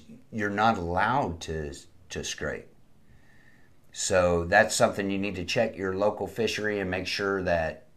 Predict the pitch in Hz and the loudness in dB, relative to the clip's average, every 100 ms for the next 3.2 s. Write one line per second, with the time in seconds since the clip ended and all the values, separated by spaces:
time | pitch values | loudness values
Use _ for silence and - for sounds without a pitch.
0 | - 78 87 95 87 87 90 104 98 87 | -20 -20 -12 -6 -4 -2 2 2 2 2
1 | 98 95 90 85 92 85 82 107 95 78 | 4 4 2 -2 -6 -8 -4 -2 0 -2
2 | 80 - - - - - - - - 95 | -4 -14 -20 -20 -20 -20 -20 -12 2 4
3 | 92 | 4